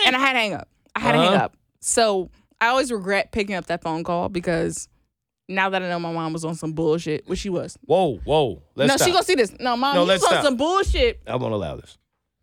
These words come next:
Speaker 2: No, get it off, but I'm not gonna allow it.
Speaker 1: Okay.
Speaker 2: I'm not gonna allow it.
Speaker 1: Mom, you knew at that time I was a grown-ass woman.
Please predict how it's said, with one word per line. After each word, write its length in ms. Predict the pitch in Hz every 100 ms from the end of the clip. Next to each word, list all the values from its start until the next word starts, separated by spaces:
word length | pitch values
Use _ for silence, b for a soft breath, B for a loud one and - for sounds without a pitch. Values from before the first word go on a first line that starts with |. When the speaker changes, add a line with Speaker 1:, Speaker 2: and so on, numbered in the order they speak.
| _ _ _ _ _ -
Speaker 2:
No, 160 | 185 156
get 140 | 202
it 80 | 214
off, 180 | 127 -
but 80 | 135
I'm 120 | 160
not 120 | 165
gonna 160 | 131 117
allow 220 | 113 95
it. 80 | - -
Speaker 1:
Okay. 160 | 494 349 - - - -
Speaker 2:
I'm 100 | 185
not 120 | 208
gonna 180 | 151 143
allow 200 | 123 120
it. 100 | 143 - - - - _ _ _ -
Speaker 1:
Mom, 340 | 254 320 427 392 - - -
you 160 | 233 349
knew 140 | 330
at 80 | 247
that 140 | 196
time 420 | 190 175 170 202 - -
I 80 |
was 120 | 233 180
a 60 |
grown-ass 480 | 160 180 175 165 -
woman. 300 | 165 170 190